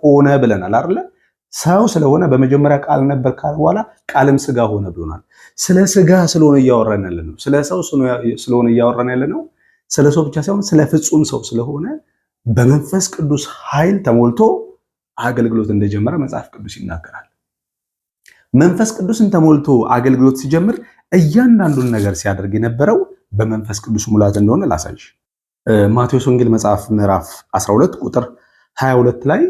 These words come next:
ጌታ ኢየሱስ ክርስቶስ፣ እ፣ ጋኔን ያደረበት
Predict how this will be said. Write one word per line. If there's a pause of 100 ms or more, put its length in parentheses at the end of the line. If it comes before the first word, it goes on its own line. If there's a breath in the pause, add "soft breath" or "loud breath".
ጌታ
ኢየሱስ
ክርስቶስ፣ (880)
እ፣ (640)
ጋኔን
ያደረበት